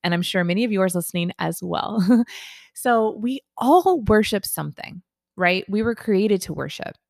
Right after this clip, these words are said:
God actually made us this way. And we live in a fallen world.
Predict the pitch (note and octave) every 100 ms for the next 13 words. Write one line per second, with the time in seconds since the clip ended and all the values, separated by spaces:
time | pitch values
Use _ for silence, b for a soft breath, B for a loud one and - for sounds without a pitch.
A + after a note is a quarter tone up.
0 | - F#3 G#3 G3+ F#3+ E3+ D#3 E3 D#3 D#3
1 | - - - - _ b b b - G#3+
2 | A3+ A3+ B3 D4 C#4+ B3+ C4+ - F#3 G3
3 | G3 E3+ C#3+ - -